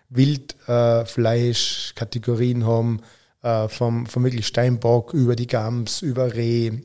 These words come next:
über die Wildsau hin zu Klassikern. Also echt, äh,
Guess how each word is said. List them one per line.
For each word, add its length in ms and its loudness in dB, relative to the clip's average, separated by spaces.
über 180 0
die 560 0
Wildsau 640 2
hin 220 4
zu 160 2
Klassikern. 760 2
Also 220 2
echt, 300 0
äh, 260 2